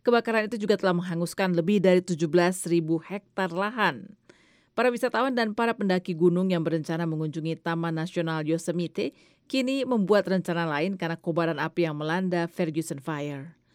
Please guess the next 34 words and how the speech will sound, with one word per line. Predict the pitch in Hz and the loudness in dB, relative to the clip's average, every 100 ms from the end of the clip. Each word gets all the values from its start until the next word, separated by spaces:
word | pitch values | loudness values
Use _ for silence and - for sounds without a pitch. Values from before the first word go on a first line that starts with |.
| _ _ _ - | _ _ _ -12
Taman | 147 156 151 | -6 -4 -4
Nasional | 143 156 151 151 | -4 -4 -4 -2
ini | 170 | -4
telah | 170 160 | -2 -4
ditutup | 156 165 185 | -4 -2 -4
sejak | - - 160 | -4 -6 -4
dua | 170 180 | 2 2
puluh | 175 175 | 4 4
lima | 175 165 | 4 0
Juli | 156 170 | 0 2
lalu | 170 156 247 - _ - | 2 2 -2 -4 _ -2
dan | 247 254 | 2 2
diperkirakan | 254 233 208 196 220 214 | 0 -2 -2 0 -2 -2
tidak | 190 170 | 0 0
akan | 180 | 0
dibuka | 175 156 151 185 | 0 -2 -2 -2
hingga | 196 170 156 | -2 -2 -4
tiga | 156 254 220 175 190 - | -6 -8 -4 -2 -2 -2
Agustus | 165 151 160 - 160 - | -6 -4 -6 -6 -8 -6
nanti. | 151 139 151 143 143 - _ _ _ _ _ _ | -8 -6 -6 -6 -10 -18 _ _ _ _ _ _
Para | 127 151 | -8 -8
petugas | - 160 185 190 | -4 2 4 2
Taman | - 151 156 | -2 -4 -2
Nasional | 156 - 180 185 | -4 0 2 2
mengatakan | 170 160 165 160 202 226 | 2 -2 -2 -2 -4 -4
sedikitnya | - 170 175 170 | -4 -4 -2 -4
seribu | - 165 190 185 | -4 0 2 2
perkemahan | 185 165 170 170 175 | 0 -2 0 0 0
dan | 175 170 156 | 0 -2 -4
pemesanan | 165 165 175 160 170 | -6 -4 -4 -4 -4
hotel | 190 - 147 196 - _ _ - | -6 -4 -4 -4 -8 _ _ -2
juga | 247 208 | 0 0
telah | 170 160 - | 0 -2 -4
dibatalkan. | - 147 147 175 180 185 135 87 | -6 -4 0 0 2 0 -2 -12